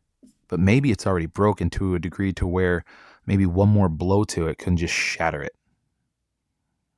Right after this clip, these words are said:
When we have that broken spirit, when it talks about drying up the bones, I mean, it just really talks about just eating you from the inside out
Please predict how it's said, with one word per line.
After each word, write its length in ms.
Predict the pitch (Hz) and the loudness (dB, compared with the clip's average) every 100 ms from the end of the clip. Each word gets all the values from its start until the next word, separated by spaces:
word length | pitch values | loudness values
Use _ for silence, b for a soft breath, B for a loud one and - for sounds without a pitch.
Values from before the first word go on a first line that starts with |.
| _ _ _ _ _ _ _ b b b b b b - | _ _ _ _ _ _ _ b b b b b b -6
When 200 | 85 80 | -2 0
we 80 | 82 | 0
have 160 | 104 | 0
that 260 | 110 92 - | 2 0 0
broken 300 | 107 107 95 | 0 0 -2
spirit, 560 | - - 107 95 78 - _ _ _ _ _ _ | -4 -2 -2 -2 -4 -10 _ _ _ _ _ _
when 140 | 92 80 | -10 -8
it 60 | |
talks 260 | - 120 - | -4 -4 -4
about 160 | 82 | -6
drying 240 | 85 98 95 | -2 -2 -2
up 100 | - | -4
the 60 | |
bones, 380 | 76 92 92 82 | -4 -2 0 0
I 60 | 87 | 0
mean, 180 | 90 87 | 0 -2
it 60 | |
just 240 | - 92 - | -4 -8 -6
really 320 | 92 101 95 | -2 -2 -2
talks 280 | - 90 92 | -4 -4 -4
about 220 | 87 82 | -6 -6
just 240 | - - | -10 -4
eating 240 | 101 95 85 | -2 2 0
you 80 | |
from 160 | 85 87 | 0 -2
the 120 | 82 | 0
inside 420 | 87 85 - 78 | 0 0 -2 -4
out 280 | 80 78 - | -4 -4 -8